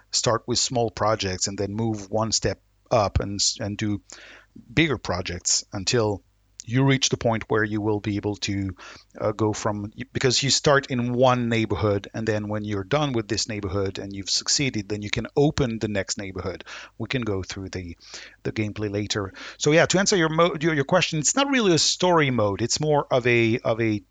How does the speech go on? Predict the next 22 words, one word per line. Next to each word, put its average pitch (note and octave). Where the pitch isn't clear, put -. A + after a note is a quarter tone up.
tutor-, -
uh, B2+
like, D3
a C#3+
huge D#3+
tutorial C3
that A2+
you A#2
can A2+
play A2
several D3+
times. A#2
And B2+
when C#3+
you D#3
feel D#3+
ready, C3
you B2
don't B2+
need D#3+
to C#3
have A2+